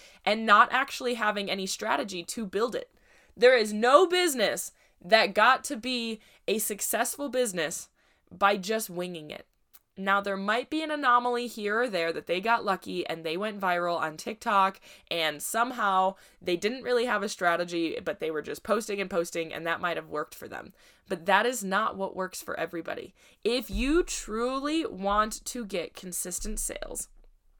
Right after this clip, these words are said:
A content strategy is knowing what to do, how to do it, and what outcome you should get from every single post that you put out there and feeling confident in it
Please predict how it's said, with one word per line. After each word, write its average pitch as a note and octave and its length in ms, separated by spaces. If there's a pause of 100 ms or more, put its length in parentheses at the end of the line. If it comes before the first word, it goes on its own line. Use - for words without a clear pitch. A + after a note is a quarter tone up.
(560)
A F3+ 140
content A#3+ 500
strategy G#3+ 500
is F#3+ 140
knowing F3 360
what E3+ 200
to C4 100
do, C4+ 340 (300)
how G#3+ 220
to C#4 140
do A3 200
it, G#3+ 200 (300)
and F#3 240
what A#3 220
outcome A#3+ 380
you G#3+ 120
should G#3+ 220
get F#3+ 200
from F#3 180 (120)
every A3 500
single G#3+ 500
post - 360
that - 200
you G3 100
put F#3 260
out D#3+ 200
there C#4+ 260 (460)
and A3+ 180
feeling B3+ 300
confident G#3+ 720
in - 100
it - 220